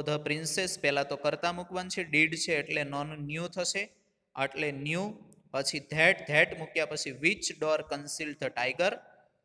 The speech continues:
કયા દરવાજે વાઘ છે અને કયા દરવાજે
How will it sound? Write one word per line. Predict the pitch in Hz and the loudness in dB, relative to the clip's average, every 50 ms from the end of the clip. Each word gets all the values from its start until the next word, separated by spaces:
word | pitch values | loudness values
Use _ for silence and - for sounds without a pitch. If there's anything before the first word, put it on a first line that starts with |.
| _ _ - _ _ | _ _ -20 _ _
કયા | - 143 160 190 202 196 180 | 0 2 4 4 4 2 2
દરવાજે | 160 156 151 156 151 147 151 147 139 127 120 - - - - - _ _ _ _ _ | 0 2 2 2 2 2 0 0 0 -2 -4 -8 -14 -20 -20 -20 _ _ _ _ _
વાઘ | 127 135 139 151 160 156 175 | 0 4 4 6 6 4 2
છે | 170 - 196 196 220 247 262 - - | 0 2 0 0 0 -2 -4 -8 -8
અને | 139 139 139 | -6 -4 -6
કયા | 127 - 139 147 160 185 196 | -4 -2 0 2 4 4 4
દરવાજે | 185 156 143 139 139 139 139 - - 147 131 | 4 2 0 0 0 0 0 -2 -2 -4 -4